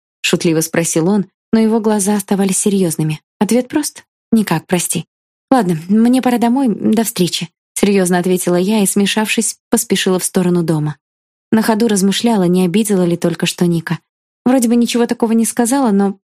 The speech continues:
всё же как-то муторно было на душе. Возможно, именно поэтому пропустила момент,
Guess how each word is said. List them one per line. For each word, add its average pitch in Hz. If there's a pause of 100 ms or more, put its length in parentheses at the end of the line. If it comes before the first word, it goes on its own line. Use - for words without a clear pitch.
(100)
всё 233
же 220
как-то 208
муторно 202
было 175
на 180
душе. 170 (480)
Возможно, 240
именно 226
поэтому 220
пропустила 180
момент, 190